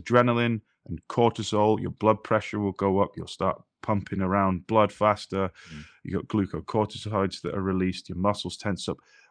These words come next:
Speaker 1: All the blood is pushed to your, uh, major muscles. So you're mobilized, like Drew said, you know, y-, you're mobilized to, to fight or flight,
Speaker 2: Mm.
Speaker 1: you know, or, or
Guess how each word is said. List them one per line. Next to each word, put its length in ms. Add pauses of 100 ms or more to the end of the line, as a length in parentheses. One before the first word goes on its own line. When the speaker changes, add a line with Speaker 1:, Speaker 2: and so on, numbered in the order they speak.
(160)
Speaker 1:
All 260
the 120 (840)
blood 320
is 120
pushed 500
to 120
your, 280 (220)
uh, 240
major 380
muscles. 640 (320)
So 200
you're 160
mobilized, 920
like 140
Drew 180
said, 380
you 140
know, 120
y-, 240
you're 140
mobilized 640 (480)
to, 500 (240)
to 100
fight 400 (300)
or 160
flight, 360 (360)
Speaker 2:
Mm. 180 (240)
Speaker 1:
you 100
know, 260
or, 420
or 280